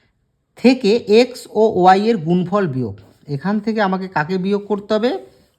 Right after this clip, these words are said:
এক্স আর ওয়াই এর গুণফল। তাহলে আমরা লিখব এক্স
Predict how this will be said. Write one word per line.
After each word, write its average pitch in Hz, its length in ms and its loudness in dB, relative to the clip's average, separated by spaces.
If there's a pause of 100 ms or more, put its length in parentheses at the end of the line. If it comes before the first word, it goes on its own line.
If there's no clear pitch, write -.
(120)
এক্স 196 340 -2
আর 196 160 2
ওয়াই 156 300 0
এর 220 80 0
গুণফল। 156 400 -2 (580)
তাহলে 135 140 0
আমরা 156 180 2
লিখব 196 500 -2
এক্স 220 360 0